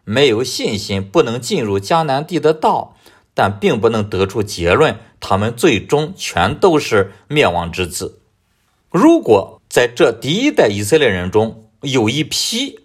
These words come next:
是因信归入到了基督里的人，虽然他们的肉体没有进入迦南地，但是他们因信已经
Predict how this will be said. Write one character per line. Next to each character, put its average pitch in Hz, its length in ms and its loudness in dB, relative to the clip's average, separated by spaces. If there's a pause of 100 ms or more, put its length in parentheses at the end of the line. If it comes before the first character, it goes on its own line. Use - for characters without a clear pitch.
(100)
是 - 720 0
因 233 320 0
信 - 500 -6
归 156 200 4
入 151 200 0
到 104 180 2
了 82 300 -6
基 135 240 -8
督 180 160 4
里 185 140 -2
的 90 100 -2
人， 80 220 -6 (580)
虽 196 260 2
然 151 200 -2
他 - 160 -2
们 147 120 -2
的 185 100 4
肉 262 220 2
体 101 220 -6
没 123 140 2
有 110 120 0
进 113 220 -4
入 101 140 -2
迦 127 200 0
南 120 240 -2
地， 107 300 -12 (300)
但 131 180 0
是 104 140 -6
他 120 160 -2
们 107 260 -2
因 269 240 0
信 180 360 -2 (140)
已 98 240 -6
经 185 340 -4